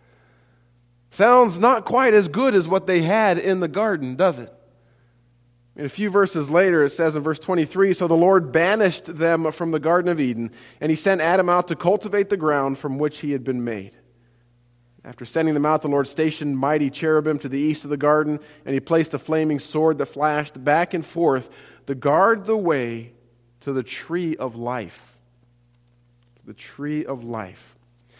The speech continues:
I understand that in Adam and Eve, in Adam and Eve leaving the garden, I understand that was God's choice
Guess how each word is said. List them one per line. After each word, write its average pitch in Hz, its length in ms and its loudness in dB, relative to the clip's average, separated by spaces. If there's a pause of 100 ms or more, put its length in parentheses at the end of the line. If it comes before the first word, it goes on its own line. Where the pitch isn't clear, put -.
(420)
I 214 140 4
understand 220 560 4
that 175 140 4
in 175 140 2
Adam 202 280 4
and 185 100 2
Eve, 185 280 -2
in 170 200 2 (120)
Adam 175 420 2
and 170 100 -2
Eve 185 380 -2
leaving 185 800 2
the 151 260 0
garden, 127 600 0 (280)
I 196 100 -4
understand 202 420 0
that 165 100 2
was 156 140 -2
God's 147 420 -4
choice - 600 -12